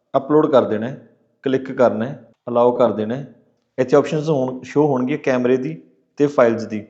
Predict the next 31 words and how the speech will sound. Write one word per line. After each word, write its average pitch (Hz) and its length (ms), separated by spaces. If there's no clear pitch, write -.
ਤੁਸੀਂ 139 200
ਆਪਣੇ 139 200
ਫੋਨ 127 260
'ਚ 123 80
ਵੀ 139 120
ਅਪਲੋਡ 135 240
ਕਰਵਾ 131 280
ਸਕਦੇ 127 280
ਹੋ 131 40
ਅਗਰ 131 100
ਤੁਹਾਡੇ 131 260
ਕੋਲ 131 120
ਫੋਟੋ 123 280
ਹੈ, 131 40
ਜਾਂ 127 160
ਫਿਰ 131 120
ਆਪਣੇ 127 260
ਕੈਮਰੇ 117 400
ਤੋਂ 143 260
ਕਲਿੱਕ 117 300
ਕਰਨਾ 113 280
ਡਾਇਰੈਕਟ, 107 380
ਜਿਵੇਂ 117 200
ਕਿ 117 100
ਮੈਂ 113 80
ਇੱਥੇ 113 120
ਕੈਮਰੇ 110 340
ਤੋਂ 113 100
ਕਲਿੱਕ 110 240
ਕਰ 107 180
ਰਿਹਾ। 120 220